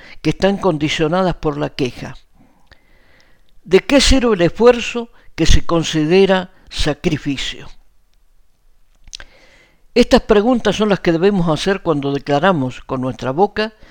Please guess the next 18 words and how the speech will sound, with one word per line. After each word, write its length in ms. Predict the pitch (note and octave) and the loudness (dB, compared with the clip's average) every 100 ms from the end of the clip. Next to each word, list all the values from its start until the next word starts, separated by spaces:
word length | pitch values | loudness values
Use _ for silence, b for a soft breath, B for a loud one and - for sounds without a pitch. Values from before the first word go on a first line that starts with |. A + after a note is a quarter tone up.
| b b | b b
que 100 | D3 | -4
estamos 460 | - F3 F#3 E3+ D3+ | 0 0 2 0 -2
dispuestos 760 | C#3+ - F3 - C3 A#2+ - | -4 -4 -4 -4 -10 -10 -10
a 80 | - | -10
servir 640 | C#3+ C#3 C3+ C3+ G#3 A#3+ B B B B - | -6 -4 -4 -2 -2 -4 B B B B -2
y 160 | E3 D#3 | 0 2
no 320 | E3+ A3 - | 0 -2 -4
a 120 | D#3 | -6
ser 320 | - F3+ F#3 F3+ | -2 -2 -2 -2
servidos, 840 | E3+ D3 D#3+ G3 B2 A2+ - - b b b - | -2 -2 -2 -2 -2 -8 -16 -20 b b b 0
tal 320 | - G3 G3+ b b b - | 4 4 2 b b b -10
y 80 | D3 | -8
como 320 | D3+ C#3+ C#3+ | -4 -2 -2
lo 160 | C#3 | -2
enseñó 500 | C#3 C3+ D3 C3+ E3 | -4 -4 -4 -2 -2
Jesús. 640 | D3 C3 - C#3 - - - - _ _ _ _ - b b b b b b b _ _ _ | -2 -6 -8 -10 -12 -14 -16 -20 _ _ _ _ -20 b b b b b b b _ _ _
El 180 | F#3+ F3 | 4 6
Eterno 640 | F3 - B3+ G#3 C#3+ C#3 | 4 8 6 6 0 -2